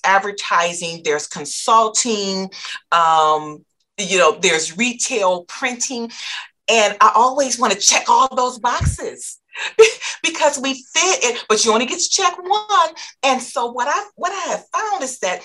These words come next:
sometimes I check marketing, sometimes I check advertising, sometimes I check retail, you know, it, it is just, it's, it's irritating.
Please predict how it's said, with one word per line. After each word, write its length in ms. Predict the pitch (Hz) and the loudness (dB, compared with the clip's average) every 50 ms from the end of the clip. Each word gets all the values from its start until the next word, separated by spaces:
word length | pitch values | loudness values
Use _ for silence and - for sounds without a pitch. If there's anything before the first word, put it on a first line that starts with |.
| - _ | -16 _
sometimes 640 | - - - - 330 370 359 - 320 262 254 240 | -18 -4 0 2 2 2 0 0 -2 -2 0 0
I 60 | 185 165 | -4 -4
check 240 | - - 143 139 - | -2 -4 -6 -6 -6
marketing, 480 | 165 180 190 196 190 214 202 190 190 | -4 -2 0 0 -2 -2 -6 -6 -8
sometimes 500 | 190 - 170 156 151 143 156 147 147 - | -6 -4 -6 -6 -6 -4 -8 -8 -6 -6
I 60 | 151 147 | -6 -6
check 220 | - - 151 143 - - | -4 -4 -6 -6 -4 -2
advertising, 640 | - 214 220 220 233 233 247 233 214 214 220 226 233 | -2 0 0 -2 -4 0 0 2 2 2 0 -2 -6
sometimes 560 | 240 - 339 349 359 359 320 285 240 247 233 | -2 2 2 2 2 0 0 0 0 0 0
I 80 | 226 202 | -2 -2
check 340 | 208 - - 190 175 175 - 160 | 0 0 2 2 2 0 -2 -10
retail, 680 | 165 190 226 233 226 - 254 214 202 196 196 208 214 208 - - - 453 - | -8 -8 -6 -6 -4 -2 -2 2 4 6 6 4 4 2 -4 -4 -4 -4 2
you 120 | 403 427 427 | 2 4 6
know, 240 | 403 370 359 - - | 8 6 6 6 6
it, 140 | - 196 - - _ - - - _ | 4 2 2 0 _ -16 -16 -12 _
it 300 | - 262 622 - 453 - | 0 0 2 2 0 -2
is 140 | - - - - | -2 -4 -8 -4
just, 380 | - 214 214 214 214 - - _ _ | -2 0 0 0 -2 -8 -18 _ _
it's, 240 | 196 185 180 - - - | -10 -10 -10 -14 -6 -6
it's 200 | 147 143 - - | -6 -6 -4 -8
irritating. 600 | 175 170 156 151 - 240 175 165 170 170 180 _ | -6 -6 -4 -4 -2 -2 -2 -4 -4 -12 -16 _